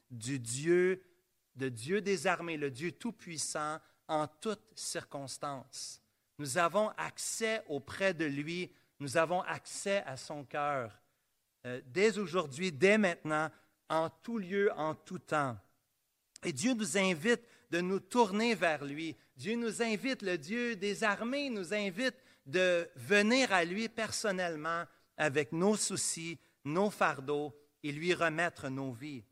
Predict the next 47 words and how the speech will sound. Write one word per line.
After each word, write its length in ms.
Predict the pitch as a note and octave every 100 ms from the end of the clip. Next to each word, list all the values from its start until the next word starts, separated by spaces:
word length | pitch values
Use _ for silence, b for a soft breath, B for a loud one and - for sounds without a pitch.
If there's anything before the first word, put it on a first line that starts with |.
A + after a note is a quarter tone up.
| _ _ _ _
Au 120 | D3+
verset 360 | D#3 A3 - A#3
trois, 300 | - A3 A3+
si 100 | -
on 80 | G3+
peut 100 | G#3+
mettre 220 | A3+ B3
le 80 | G#3+
verset 380 | G3 F#3+ G#3 F#3+
trois 420 | - F#3 G#3 A#3
à 160 | F3+
l'écran, 540 | D#3+ F3 - F#3+ G#3+ A#3 B B -
vous 100 | D#3
voyez 340 | F3+ F#3+ A#3+
ici 400 | A#3+ - B3 C4
le, 160 | A#3 D#3+ B B
le, 160 | D#3+ D#3+ E3 F3 F3
l'âme 500 | F3 G3+ A3+ A3 F3+
qui 160 | F#3
soupire 640 | - - A#3 - B3 B3 E3+
après 280 | D#3 G3+
l'Éternel. 800 | G3 F#3+ F#3+ F3 E3+ F3 F3+ D#3+ b b
Ouais, 160 | D#3+ F3
le 100 | F3
vers-, 260 | E3+ F#3 D3
ça 160 | F3+
va 100 | F3
être 100 | D3+
verset 360 | E3+ F3 - F3+
deux 280 | C#3+ G3 F#3+
pour 180 | D#3
vous 140 | C3+ C3+
autres. 240 | D#3 - C3
Reculez, 440 | D3 - E3 F3
euh, 80 | E3+
d'un 200 | D3 D3
verset, 300 | C#3 B2 F3
s'il 180 | C#3+ C#3+
vous 60 | A#2+
plaît. 260 | C#3 D3 b b b b _
Ouais, 100 | C3+ C3+
j'avais 240 | C#3+ D3
peur 200 | E3 D#3+
que 60 | -
ça 140 | C3
fasse 240 | - B2 -
ça. 120 | C3